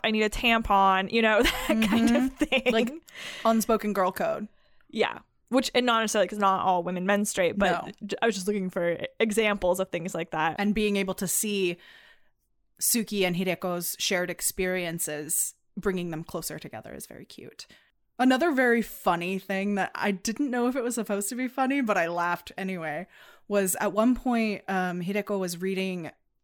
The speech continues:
Speaker 2: one of those elo-, erotic books, um, about a man putting bells inside a woman.
Speaker 1: That scene that she's reading is, like, two women.
Speaker 2: Oh, really? I
Speaker 1: Yeah.
Speaker 2: totally missed that.
Speaker 1: 'Cause the,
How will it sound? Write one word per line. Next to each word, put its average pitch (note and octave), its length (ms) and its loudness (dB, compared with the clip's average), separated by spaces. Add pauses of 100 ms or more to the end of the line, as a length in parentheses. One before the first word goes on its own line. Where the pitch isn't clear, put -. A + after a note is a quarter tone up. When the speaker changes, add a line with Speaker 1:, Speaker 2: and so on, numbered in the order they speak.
(180)
Speaker 2:
one G3 200 -2
of F3+ 80 -2
those E3+ 180 -4
elo-, D#3+ 300 -4
erotic F#3 360 -2
books, - 340 -4 (800)
um, F#3 440 -4
about F3 520 0 (560)
a G3+ 80 2
man F#3+ 300 0
putting G3 580 -2 (320)
bells F#3+ 760 -2 (260)
inside F#3 420 -2
a F#3+ 60 -2
woman. A#3 420 -4
Speaker 1:
That - 180 4
scene C4 520 2
that G3+ 120 2
she's G3 240 -2
reading F#3+ 400 2
is, G3+ 300 2
like, E3 220 -2
two G3+ 220 -4
women. F3 520 -8 (240)
Speaker 2:
Oh, C4+ 400 4
really? G#3 320 2 (280)
I G#3+ 80 -2
Speaker 1:
Yeah. G3 340 2
Speaker 2:
totally A3 320 0
missed F3+ 220 -10
that. D3 200 -12 (220)
Speaker 1:
'Cause A3 260 2
the, A3 280 0